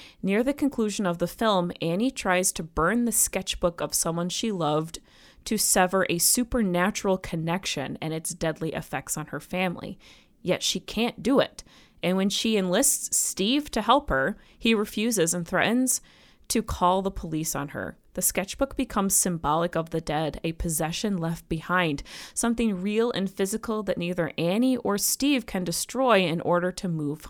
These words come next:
on," unquote. And this sort of reminds me of Kathy's bear, which Katie calls William.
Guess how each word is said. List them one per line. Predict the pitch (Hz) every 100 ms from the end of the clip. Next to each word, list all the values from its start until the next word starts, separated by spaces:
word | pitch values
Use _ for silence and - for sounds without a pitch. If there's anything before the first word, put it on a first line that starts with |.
| -
on," | 147 135 95 - _ _ _ -
unquote. | 151 156 - - - - _ _ _ _ _ _ _ _ _ - - - - -
And | 226
this | 277
sort | 370 453
of |
reminds | 311 202 160 196 226
me | 285
of | -
Kathy's | - - 135 - 214 185
bear, | 165 160 156 160 196 254 - _
which | - 185 -
Katie | - 175 175 196
calls | - 170 151 156
William. | 196 269 156 - -